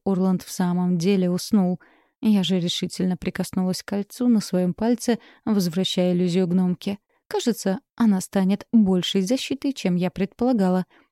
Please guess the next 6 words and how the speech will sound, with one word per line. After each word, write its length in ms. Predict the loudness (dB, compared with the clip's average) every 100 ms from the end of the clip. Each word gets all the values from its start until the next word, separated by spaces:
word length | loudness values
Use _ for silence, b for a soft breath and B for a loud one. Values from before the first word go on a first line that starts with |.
| _ _
Например, 580 | 6 6 4 0 0 -2 _ b b -2
убережет 600 | 2 4 2 0 0 0
нас 220 | 0 -2
обоих 380 | -2 -2 0 -2
от 140 | 0
глупостей. 680 | 0 0 -2 -4 0 0